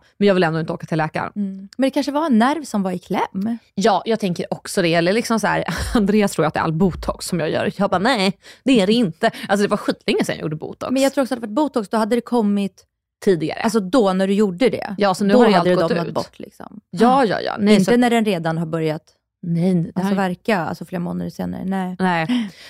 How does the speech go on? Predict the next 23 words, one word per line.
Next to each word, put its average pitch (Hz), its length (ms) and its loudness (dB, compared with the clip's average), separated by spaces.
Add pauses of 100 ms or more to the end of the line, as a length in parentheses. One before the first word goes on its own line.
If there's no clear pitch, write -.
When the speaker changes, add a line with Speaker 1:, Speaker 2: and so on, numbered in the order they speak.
Speaker 1:
Nej, 240 240 0
men 262 140 0
så 302 100 -2
att, 277 240 -4
eh, 269 80 2
ja, 247 380 2 (420)
det - 120 -2
har 427 180 2
hänt. 392 480 -2
Allt - 200 -2
är 370 40 2
lugnt. - 540 -2 (220)
Speaker 2:
Jag 254 120 4
har 311 100 4
ju 233 80 6
väldigt 185 420 0
mycket 180 300 -4
känsel, 190 600 -6
alltså, 190 180 -4
bortfall 170 640 -2 (600)
på 202 80 0
mitt, 185 320 0
eh, 175 260 -6